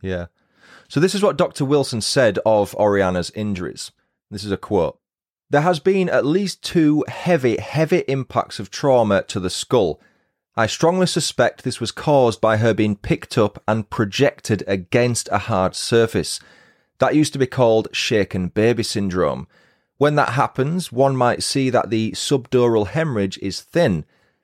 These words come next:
What we have here is lots of areas of thin hemorrhage,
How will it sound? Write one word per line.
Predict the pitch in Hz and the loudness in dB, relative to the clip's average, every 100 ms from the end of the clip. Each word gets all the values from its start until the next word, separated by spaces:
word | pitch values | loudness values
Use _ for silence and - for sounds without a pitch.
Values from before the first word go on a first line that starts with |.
| _ _ - | _ _ -2
What | 143 | 2
we | 127 | 4
have | 117 - | 2 2
here | 185 160 127 - _ | 2 2 2 -4 _
is | - 107 | -8 -4
lots | 110 143 - | 0 0 0
of | 165 139 | -4 0
areas | 127 135 117 98 101 | 2 4 4 2 0
of | - 98 | 0 -2
thin | - - 131 113 | -2 -2 -2 -2
hemorrhage, | 95 160 170 135 117 | -2 0 2 2 0